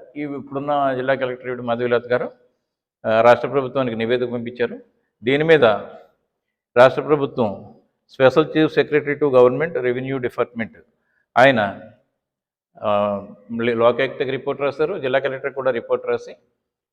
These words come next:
ఈ దీని మీద వీళ్ళు ఏం చేశారంటే డిపార్ట్‌మెంటల్ చర్యలు తీసుకుంటామని చెప్పేసి కలెక్టర్ గారు రాస్తే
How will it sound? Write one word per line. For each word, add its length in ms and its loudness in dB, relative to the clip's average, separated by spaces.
ఈ 120 -12
దీని 220 -4
మీద 180 0
వీళ్ళు 260 2
ఏం 180 2
చేశారంటే 420 0
డిపార్ట్‌మెంటల్ 640 0
చర్యలు 240 0
తీసుకుంటామని 540 -10
చెప్పేసి 280 -16
కలెక్టర్ 260 -6
గారు 140 -2
రాస్తే 300 -6